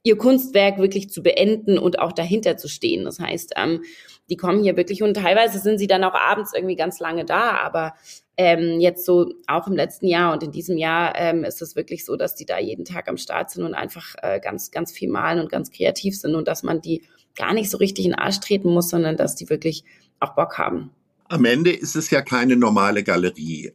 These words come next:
Speaker 2: ähm, sondern, äh, das hat ja auch einen ernsten Hintergrund, die ganze Geschichte. Wir wollen also ja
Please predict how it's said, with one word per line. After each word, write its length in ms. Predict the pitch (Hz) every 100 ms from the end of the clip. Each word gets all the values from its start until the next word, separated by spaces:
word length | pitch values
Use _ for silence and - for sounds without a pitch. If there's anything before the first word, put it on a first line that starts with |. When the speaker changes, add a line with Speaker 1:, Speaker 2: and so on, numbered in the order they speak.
| -
Speaker 2:
ähm, 600 | 98 92 95 92 92 -
sondern, 800 | 95 104 113 107 104 104 104 101
äh, 280 | 90 92
das 220 | 92 107 131
hat 140 | 123
ja 120 | -
auch 120 | 208
einen 100 | 135
ernsten 480 | - 110 113 - 101
Hintergrund, 720 | 92 95 92 90 82 82 82
die 60 | 85
ganze 360 | - 85 - 87
Geschichte. 600 | 87 - 104 - 147 - - - _
Wir 180 | 101 90
wollen 320 | 104 110 110
also 240 | 104 95
ja 380 | 107 101 95 95